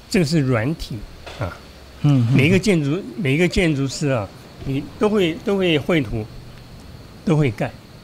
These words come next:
Speaker 1: 盖完之后都是硬邦邦的。
Speaker 2: 哦，你要对
Speaker 1: 今天我们重点它的，它的文化软体在哪里？那个讲不出来的，是每个人的感受。
Speaker 2: 是。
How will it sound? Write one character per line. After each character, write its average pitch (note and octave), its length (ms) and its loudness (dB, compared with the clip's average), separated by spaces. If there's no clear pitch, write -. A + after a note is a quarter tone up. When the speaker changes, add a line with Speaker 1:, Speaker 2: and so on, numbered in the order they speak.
Speaker 1:
盖 G3 120 4
完 D3 200 4
之 D#3 100 2
后 C3+ 220 2
都 E3+ 120 0
是 D#3+ 140 -2
硬 D#3 200 4
邦 B2 180 2
邦 A#2 200 0
的。 G#2 80 -6
Speaker 2:
哦， C3+ 360 2
你 B2+ 80 6
要 D#3+ 120 4
对 - 80 -4
Speaker 1:
今 G3 120 6
天 D#3 140 6
我 - 60 6
们 E3 120 2
重 A3 180 4
点 C3+ 140 4
它 C#3 140 0
的， C#3+ 280 2
它 F3 180 0
的 D#3 240 2
文 C#3 360 2
化 E3 240 4
软 A#2+ 360 2
体 D3 200 -4
在 E3 160 2
哪 A#2 220 -2
里？ C3+ 120 -2
那 G#3+ 100 2
个 D3+ 60 -2
讲 A2+ 200 -2
不 C3 60 -2
出 F3+ 200 -4
来 B2+ 180 0
的， A#2 140 -4
是 A3 120 0
每 C#3+ 140 4
个 E3 80 2
人 D#3+ 100 2
的 D#3 60 2
感 G2+ 260 -4
受。 C#3 240 -6
Speaker 2:
是。 C3 260 -4